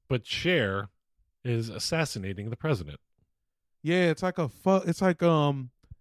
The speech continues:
Speaker 2: it's, it's Clueless meets The Craft, 'cause you know you gotta get a little bit of that witch on it,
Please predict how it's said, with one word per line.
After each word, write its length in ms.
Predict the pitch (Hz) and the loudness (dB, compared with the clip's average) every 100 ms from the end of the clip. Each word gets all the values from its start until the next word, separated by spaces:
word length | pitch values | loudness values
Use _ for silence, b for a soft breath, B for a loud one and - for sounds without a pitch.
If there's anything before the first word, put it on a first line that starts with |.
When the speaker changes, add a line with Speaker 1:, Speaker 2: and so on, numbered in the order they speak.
| _ | _
Speaker 2:
it's, 400 | 165 170 - - _ _ _ - | 0 0 -2 -18 _ _ _ -4
it's 300 | 160 156 - | 0 0 -2
Clueless 920 | - 196 202 226 220 202 190 - - _ - | -2 2 4 4 6 4 4 0 -14 _ -12
meets 840 | 131 156 190 240 240 - - - _ _ | -6 0 2 2 0 -6 -16 -18 _ _
The 80 | 160 | -8
Craft, 560 | - 190 165 147 160 - | -2 2 4 2 0 -2
'cause 180 | 147 131 | -6 -4
you 80 | |
know 160 | 147 156 | -2 0
you 80 | 151 | 0
gotta 220 | 156 156 | 0 -2
get 120 | 160 156 | -2 0
a 20 | |
little 180 | 160 160 | 0 2
bit 160 | 165 | 0
of 80 | 160 | 0
that 180 | 156 147 | -2 -2
witch 260 | 175 180 151 | -2 -2 -2
on 200 | 131 139 | 0 0
it, 160 | 147 | -2